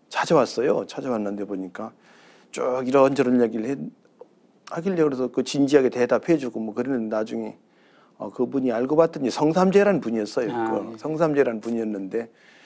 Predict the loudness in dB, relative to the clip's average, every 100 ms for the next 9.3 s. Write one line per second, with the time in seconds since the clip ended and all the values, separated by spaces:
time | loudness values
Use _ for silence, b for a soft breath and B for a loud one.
0 | b b _ -8 -6 2 4 4 0 0
1 | 2 2 2 -2 -2 -2 -2 -2 -2 -2
2 | -8 -10 -8 -6 -8 -8 -10 -10 -12 _
3 | _ _ -12 -10 -10 -14 _ -4 0 0
4 | -2 -6 -10 -6 0 4 4 2 0 -2
5 | -2 -4 -4 -2 -4 -4 _ _ _ _
6 | _ _ -4 -2 2 4 2 b b b
7 | b b b -10 -4 0 2 4 4 2
8 | -2 2 2 2 -2 -4 -2 0 0 2
9 | 0 -2 -6